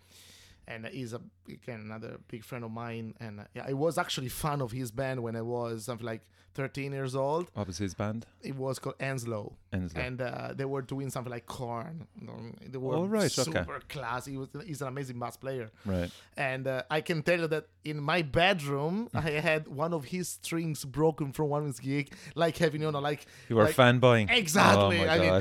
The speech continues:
Speaker 2: God. <laughs>
Speaker 1: I was, it's funny because I have pictures with him
Speaker 2: Right.
Speaker 1: after one of his gig when I was very small. Then we became friends. There was some connection. We were going in the same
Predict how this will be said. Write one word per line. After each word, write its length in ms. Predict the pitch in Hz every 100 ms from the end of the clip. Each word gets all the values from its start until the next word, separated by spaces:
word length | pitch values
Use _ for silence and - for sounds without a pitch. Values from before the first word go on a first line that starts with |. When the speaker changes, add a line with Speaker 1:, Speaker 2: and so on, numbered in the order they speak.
| -
Speaker 2:
God. 80 | - 165
<laughs> 80 |
Speaker 1:
I 60 | 196
was, 180 | 196 196 214
it's 200 | 175 170
funny 220 | 208 226 233
because 240 | 190 170
I 80 | 165
have 260 | 175 156 - -
pictures 500 | 247 - - 214 185
with 140 | 165
him 460 | 139 143 170 277 277 -
Speaker 2:
Right. 180 | 147
Speaker 1:
after 180 | 190 165
one 200 | 143 156
of 80 | 165
his 180 | 139 135
gig 180 | - 147
when 140 | 147
I 40 | 131 127
was 120 | 127
very 180 | 123 127
small. 420 | 110 113 107 123 - - -
Then 240 | 170 196
we 100 | 175
became 360 | 147 135 151 151
friends. 480 | - 143 143 135 127
There 60 | 131
was 220 | 131 127 _
some 200 | - 139
connection. 440 | 135 127 123 - 131
We 100 | 135
were 180 | 135
going 240 | 127 139 131
in 80 | 131
the 80 |
same 280 | 120 135 131